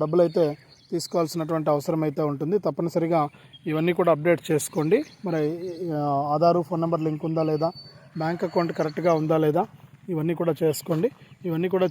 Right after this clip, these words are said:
చేసుకుంటేనే మీకు డబ్బులు అయితే వస్తాయి, లేకపోతే మీకు డబ్బులు అయితే రావన్నమాట. మరి చాలామంది రైతులు తెలుసుకోలేక ఇబ్బంది పడుతూ ఉన్నారు. మరి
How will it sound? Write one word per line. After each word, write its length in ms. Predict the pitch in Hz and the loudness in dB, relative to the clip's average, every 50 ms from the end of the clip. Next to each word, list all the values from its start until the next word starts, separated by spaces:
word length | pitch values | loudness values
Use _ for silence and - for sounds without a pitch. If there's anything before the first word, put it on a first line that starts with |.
| - | 2
చేసుకుంటేనే 500 | - 170 - - - 185 170 180 175 175 170 | 0 0 0 -2 -4 -4 -2 0 0 0 0
మీకు 140 | 165 151 170 151 | -2 -2 -2 -2
డబ్బులు 200 | 151 147 165 170 | -2 0 2 0
అయితే 160 | 160 147 151 160 147 | 0 2 0 -2 -2
వస్తాయి, 240 | 135 - - 190 160 | -2 -2 -2 0 0
లేకపోతే 340 | 156 147 143 - 165 151 165 156 | 0 -2 -2 -4 -4 -2 -2 -2
మీకు 120 | 156 147 160 147 | -2 -2 -2 -2
డబ్బులు 180 | 147 143 151 156 | 0 0 2 0
అయితే 120 | 151 147 156 147 | 0 0 -2 -2
రావన్నమాట. 480 | 147 143 147 151 147 143 139 139 131 - 247 - - - - - - - - | 0 0 0 0 0 -2 -2 -4 -2 -4 -4 -4 -6 -20 -20 -20 -20 -14 -10
మరి 100 | 170 160 156 - | -8 -8 -6 -2
చాలామంది 360 | 160 160 165 175 185 185 185 180 170 | 0 2 2 2 2 0 0 2 2
రైతులు 280 | 165 156 175 175 165 147 160 | 0 2 0 -2 -2 0 -2
తెలుసుకోలేక 500 | 160 160 - - - 180 170 160 147 170 147 | -2 -2 -4 -4 -2 -2 -2 -2 -4 -4 -4
ఇబ్బంది 220 | 143 160 160 156 147 | -4 -2 -2 -2 -4
పడుతూ 220 | 160 147 139 - 151 147 | -4 -4 -2 -2 -2 -2
ఉన్నారు. 220 | 147 147 147 175 254 - _ _ - _ _ - | -2 -2 -4 -4 -6 -6 _ _ -20 _ _ -14
మరి 120 | 160 156 | -10 -8